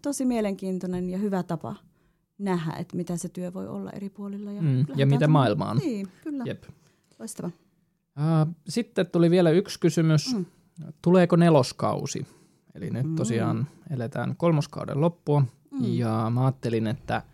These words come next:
Speaker 2: jätetään tää kysymys vähän roikkumaan
Speaker 1: Joo.
Speaker 2: tonne jakson loppuun.
Speaker 1: Se on hyvä, koska nyt eletään jo vuoden loppua ja neloskausi pitäisi alkaa aika pian, niin tässä
Speaker 2: Mm.
Speaker 1: tulee hiki.
Speaker 2: Mm, jep,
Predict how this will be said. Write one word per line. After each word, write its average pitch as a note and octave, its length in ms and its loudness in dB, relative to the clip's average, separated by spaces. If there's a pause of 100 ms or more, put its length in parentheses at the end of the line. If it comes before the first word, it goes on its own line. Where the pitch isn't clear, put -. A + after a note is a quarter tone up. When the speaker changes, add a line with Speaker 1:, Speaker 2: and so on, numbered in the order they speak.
(180)
Speaker 2:
jätetään B2 380 -2
tää A#2+ 340 -2 (300)
kysymys C3 360 -4
vähän A#2 180 -4
roikkumaan C3 540 0
Speaker 1:
Joo. G3+ 100 -4
Speaker 2:
tonne A2 260 -4 (180)
jakson A2 380 -4
loppuun. - 520 -4
Speaker 1:
Se C4+ 60 -2
on B3 60 -4
hyvä, G3+ 240 -4
koska F3+ 260 -10
nyt G#3 200 -6
eletään G3+ 300 -4
jo G3 80 -4
vuoden G3 300 -2
loppua F3+ 280 -6
ja F3+ 40 -4
neloskausi F3 460 -6
pitäisi - 240 -12
alkaa - 200 -10
aika F#3+ 160 -8
pian, F3 280 -4
niin D#3+ 100 -4
tässä B2+ 200 2
Speaker 2:
Mm. C#3+ 60 4
Speaker 1:
tulee G3+ 220 0
hiki. - 340 -8
Speaker 2:
Mm, A#2+ 420 0 (120)
jep, C3 280 -4